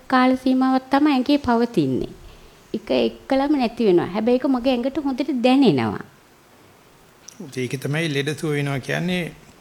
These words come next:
Speaker 2: ලෙඩසුව වෙන්න නම් ඒ වගේ හොඳට හිතයි කයයි යාළු වෙලා ඉරියව්වේ Taman මතකේ නැති වෙන්න යන්න ඕන. මතකේ තියෙන තාක්කල් ඒක කරදරයක්.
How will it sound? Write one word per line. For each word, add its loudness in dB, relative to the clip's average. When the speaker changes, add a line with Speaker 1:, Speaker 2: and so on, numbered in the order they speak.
Speaker 2:
ලෙඩසුව -6
වෙන්න -2
නම් -2
ඒ -6
වගේ -6
හොඳට -4
හිතයි -6
කයයි -4
යාළු -4
වෙලා -8
ඉරියව්වේ -4
Taman -4
මතකේ -6
නැති -8
වෙන්න -6
යන්න -10
ඕන. -18
මතකේ -10
තියෙන -4
තාක්කල් -4
ඒක -4
කරදරයක්. -4